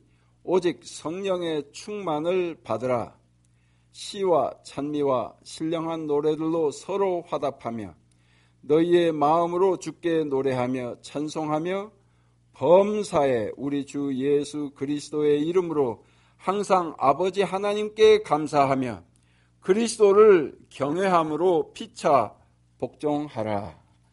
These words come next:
우리 이 말씀을 통한 은혜를 같이 기도하시겠습니다. 살아계신 하나님 아버지, 하나님의 말씀을 열었으나 전하는 자에게 이것을 하나님의 말씀으로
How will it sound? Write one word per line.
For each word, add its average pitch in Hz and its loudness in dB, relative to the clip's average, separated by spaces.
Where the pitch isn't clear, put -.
우리 101 -12
이 101 -10
말씀을 107 -10
통한 113 -12
은혜를 107 -8
같이 - -12
기도하시겠습니다. 92 -14
살아계신 175 4
하나님 160 -2
아버지, 117 -4
하나님의 156 -4
말씀을 156 -6
열었으나 113 -6
전하는 131 -2
자에게 143 2
이것을 160 2
하나님의 185 0
말씀으로 135 -2